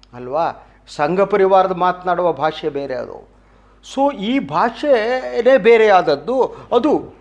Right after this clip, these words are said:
ಬಡವರಿಗೆ ಸಂಬಂಧಪಟ್ಟಿದ್ದೇ ಅಲ್ಲ. ಯಾರೋ, ಆ, ಸಾವಿರಾರು ಕಿಲೋಮೀಟ್ರು ತನ್ನ ಅಪ್ಪನನ್ನು ಕೂಡಿಸ್ಕೊಂಡು ಒಬ್ಬ ಸೈಕಲ್ನಲ್ಲಿ ಹೋದ್ಲು ಅಂದರೆ ಅದು ಮುಖ್ಯವಾದ ವಿಚಾರ ಆಗಲ್ಲ. ಅದರ ಹಿಂದಿನ ದುಃಖ ನೋವು ಆಗಲ್ಲ. ಇನ್ಯಾರೋ ಚಪ್ಪಲ್ ಇಲ್ದೇನೆ ಅವ್ರ ಕಾಲು ಹರಿದ್ಬಿಟ್ಟು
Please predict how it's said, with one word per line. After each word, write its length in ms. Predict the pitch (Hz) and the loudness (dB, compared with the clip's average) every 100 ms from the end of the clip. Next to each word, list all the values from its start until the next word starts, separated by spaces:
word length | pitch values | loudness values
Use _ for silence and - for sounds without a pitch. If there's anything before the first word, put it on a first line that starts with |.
| - | -8
ಬಡವರಿಗೆ 420 | 143 180 220 226 214 | -4 -2 0 -2 -4
ಸಂಬಂಧಪಟ್ಟಿದ್ದೇ 840 | - 175 196 190 185 180 160 156 | -4 -6 -8 -12 -14 -14 -16 -12
ಅಲ್ಲ. 240 | 143 135 - - _ _ _ _ _ _ _ _ _ _ - - | -12 -14 -20 -20 _ _ _ _ _ _ _ _ _ _ -18 -6
ಯಾರೋ, 520 | 170 220 214 - - - _ _ - | -2 2 0 -2 -12 -20 _ _ -14
ಆ, 140 | - 139 | -10 -8
ಸಾವಿರಾರು 540 | - 147 196 220 214 | -4 0 4 4 2
ಕಿಲೋಮೀಟ್ರು 580 | 190 202 185 185 - 139 | 0 0 0 -2 -4 -8
ತನ್ನ 240 | - 147 | -4 -2
ಅಪ್ಪನನ್ನು 380 | 156 160 196 190 | -2 -2 -4 -4
ಕೂಡಿಸ್ಕೊಂಡು 460 | - 185 175 202 170 | -4 -6 -6 -4 -4
ಒಬ್ಬ 100 | 147 | -4
ಸೈಕಲ್ನಲ್ಲಿ 520 | - 156 196 185 170 | -4 -4 -2 -4 -4
ಹೋದ್ಲು 260 | 151 160 151 | -6 -4 -4
ಅಂದರೆ 220 | 143 139 | -4 -4
ಅದು 140 | 170 | -4
ಮುಖ್ಯವಾದ 400 | 156 156 170 160 | -6 -6 -4 -4
ವಿಚಾರ 260 | 147 165 151 | -4 -4 -4
ಆಗಲ್ಲ. 280 | 147 151 - - - _ _ _ _ _ _ | -4 -8 -10 -14 -18 _ _ _ _ _ _
ಅದರ 160 | 160 226 | -2 0
ಹಿಂದಿನ 360 | 226 233 220 233 | 0 0 -2 -2
ದುಃಖ 380 | - 240 - | 0 -4 0
ನೋವು 340 | 233 185 196 185 | 0 0 0 2
ಆಗಲ್ಲ. 300 | 170 160 151 143 - - - | 2 0 0 -2 -4 -10 -2
ಇನ್ಯಾರೋ 360 | 220 233 254 | 2 2 2
ಚಪ್ಪಲ್ 480 | 247 233 220 - 233 | 0 0 0 0 0
ಇಲ್ದೇನೆ 280 | 220 208 220 | 0 0 2
ಅವ್ರ 140 | 208 | 2
ಕಾಲು 400 | - - 220 254 | 0 0 2 2
ಹರಿದ್ಬಿಟ್ಟು 720 | 170 220 233 196 226 202 160 | 2 2 0 -2 -6 -6 -8